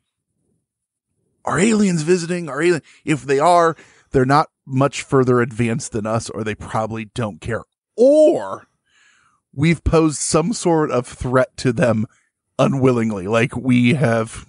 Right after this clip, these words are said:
<laughs> that's probably how we'll be contacted.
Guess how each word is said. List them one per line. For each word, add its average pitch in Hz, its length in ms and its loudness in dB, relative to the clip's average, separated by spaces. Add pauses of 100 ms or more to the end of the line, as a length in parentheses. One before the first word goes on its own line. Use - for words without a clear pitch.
<laughs> - 120 -16
that's - 280 -2
probably 139 560 -2
how 117 160 2
we'll 120 120 2
be 110 180 0
contacted. 117 680 -6